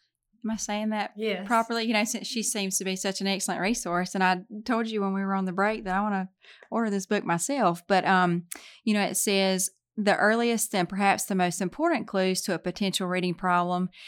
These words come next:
Speaker 1: can be recognized by listening to your child speak." So listen for subtle signs that your child's phonologic skills are not developing as they should. Um,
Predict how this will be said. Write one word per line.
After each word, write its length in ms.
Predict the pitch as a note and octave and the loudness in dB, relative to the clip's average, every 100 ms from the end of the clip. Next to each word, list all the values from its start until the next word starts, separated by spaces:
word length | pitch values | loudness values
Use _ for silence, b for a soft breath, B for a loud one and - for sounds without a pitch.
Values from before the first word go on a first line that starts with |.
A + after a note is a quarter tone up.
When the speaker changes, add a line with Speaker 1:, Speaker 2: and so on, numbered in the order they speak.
| B _ _ | B _ _
Speaker 1:
can 200 | - G3 | 0 2
be 140 | F#3+ | 4
recognized 640 | F#3+ G#3+ G#3 G3+ F#3 F#3 F3+ | 4 2 2 2 2 2 2
by 160 | F#3 F3 | 4 4
listening 760 | F3+ G#3 C4+ - G3+ E3+ E3 E3+ | 4 2 2 0 0 0 -2 -4
to 100 | F3+ | -4
your 100 | F3 | -6
child 360 | - E3 D3+ | -4 -2 -2
speak." 520 | - - A3 - - - | -2 0 0 0 -2 0
So 220 | G3+ F3+ | 2 2
listen 640 | E3+ G3 A3 A3 A#3+ A#3 | 0 0 2 2 4 2
for 140 | A3 F#3+ | 2 -2
subtle 340 | - E3+ A3+ | 0 0 0
signs 580 | - G3+ F#3+ G3 A#3 - B B B | 2 4 4 4 2 -2 B B B
that 140 | F#3 - | -4 -2
your 100 | F#3+ | -2
child's 460 | G3+ F#3 F#3 E3+ | 2 2 2 0
phonologic 600 | - F#3+ F3 F3+ F#3+ E3 | 0 0 4 4 2 0
skills 500 | - - F#3 F#3+ F#3+ | -2 0 0 2 0
are 80 | F#3 | 0
not 220 | F3 - | 0 0
developing 640 | F3 F3 F3 G3+ G3 G#3 G3 | -2 0 2 2 0 0 2
as 120 | F3+ | 0
they 120 | E3 D#3+ | -2 -2
should. 580 | - G3+ A3+ A#3 A#3 - B B B - | 0 0 0 0 -2 -4 B B B -6
Um, 540 | F#3 F3 E3+ E3+ F3 | -4 0 0 -2 -4